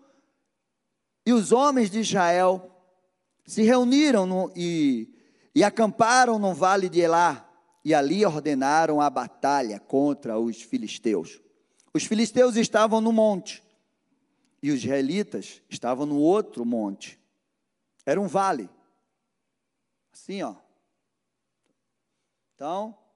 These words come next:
um tava no monte, outro no outro. E a guerra teria que ser assim, ó,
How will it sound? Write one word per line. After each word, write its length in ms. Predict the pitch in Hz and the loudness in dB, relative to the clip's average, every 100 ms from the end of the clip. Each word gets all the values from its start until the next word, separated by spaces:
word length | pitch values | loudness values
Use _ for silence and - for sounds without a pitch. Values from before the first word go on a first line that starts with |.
| - | -20
um 120 | 165 | -16
tava 240 | 156 156 | -12 -10
no 100 | 165 | -10
monte, 460 | 165 170 190 202 196 | -6 -2 -2 -4 -8
outro 180 | 190 180 | -10 -10
no 120 | 180 | -6
outro. 480 | 170 156 131 - - _ _ _ _ _ _ _ _ - | -2 -2 -4 -14 -20 _ _ _ _ _ _ _ _ -8
E 80 | |
a 80 | 127 | -8
guerra 260 | 117 151 147 | -6 -8 -8
teria 300 | 147 147 151 | -8 -8 -8
que 100 | _ | _
ser 160 | 151 | -12
assim, 340 | 147 - 156 | -12 -12 -10
ó, 100 | 131 | -10